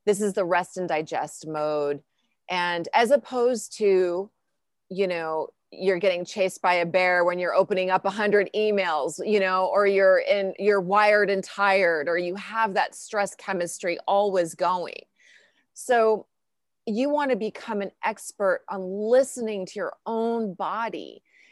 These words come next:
and really getting in the green zone more. And you can do that, you know, just by, there's a, you can go, everybody can Google this now. Uh, Doctor Weil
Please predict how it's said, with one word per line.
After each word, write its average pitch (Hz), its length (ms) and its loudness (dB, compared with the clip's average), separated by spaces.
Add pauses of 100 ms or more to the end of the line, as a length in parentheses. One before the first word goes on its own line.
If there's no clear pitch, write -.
(140)
and 208 420 -2
really 254 540 2 (100)
getting 214 360 0 (180)
in 233 220 -2
the 208 80 0
green 208 520 -2
zone 175 520 -6
more. 185 540 -2 (300)
And 233 140 0
you 285 80 2
can 403 160 4
do 285 260 2
that, 185 420 4 (260)
you 220 180 0
know, 202 320 2
just 302 400 -4
by, 214 380 2
there's 202 280 2
a, 180 380 4
you 208 100 -2
can 226 220 0
go, 240 160 0
everybody 240 420 2
can 190 200 -2
Google 202 280 4
this 160 240 -2
now. 185 440 0
Uh, 180 160 0
Doctor 208 400 -2
Weil 190 580 2